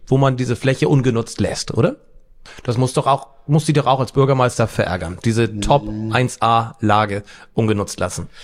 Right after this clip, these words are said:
Speaker 2: Mich lässt das erstmal irgendwo wachsam sein natürlich und das Gespräch nochmal suchen. Allerdings wurde uns versichert, also meine Bauamtsleiterin hat, äh, das Telefonat mit der Investorenfamilie geführt.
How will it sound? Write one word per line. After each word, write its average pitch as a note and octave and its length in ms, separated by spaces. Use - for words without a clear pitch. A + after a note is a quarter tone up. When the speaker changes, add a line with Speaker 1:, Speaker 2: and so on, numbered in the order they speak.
Speaker 2:
Mich A#2 380
lässt A2+ 360
das B2 200
erstmal G#2+ 1000
irgendwo G#2 760
wachsam A#2+ 640
sein G#2+ 400
natürlich A#2+ 720
und - 380
das - 180
Gespräch A#2 520
nochmal G#2+ 360
suchen. C#3+ 600
Allerdings A#2+ 400
wurde C3 220
uns B2 260
versichert, C#3+ 580
also F#2+ 260
meine F2 380
Bauamtsleiterin A2+ 880
hat, - 320
äh, G2+ 100
das G2+ 220
Telefonat G2 640
mit F#2 240
der D2+ 100
Investorenfamilie F2 680
geführt. C3+ 360